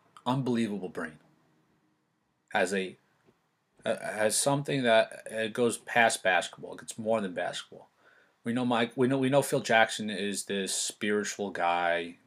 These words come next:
He used to do it before he started coaching the Bulls, and also during the coaching the Bulls, the, the yoga and meditation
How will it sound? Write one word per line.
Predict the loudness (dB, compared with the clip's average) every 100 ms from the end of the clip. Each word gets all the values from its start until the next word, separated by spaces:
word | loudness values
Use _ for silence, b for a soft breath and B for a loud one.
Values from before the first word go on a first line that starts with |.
| -16
He | -10 -10 -12 _ B B B B -8
used | -6
to | -2
do | -4
it |
before | -4 -6 0 2 4
he | 2
started | 2 2 2
coaching | 0 -2 -4
the | -4
Bulls, | 2 2 2 -2
and | -4
also | -4 -4
during | -2 -2
the | -2
coaching | -4 -6 -6 -4
the |
Bulls, | -2 -2 -2
the, | -12 -12 -12
the | -8 -8
yoga | -2 2 2 2 2 2
and | 2 -2
meditation | -4 -4 -4 -4 -2 -2 -2 -2 -2 -4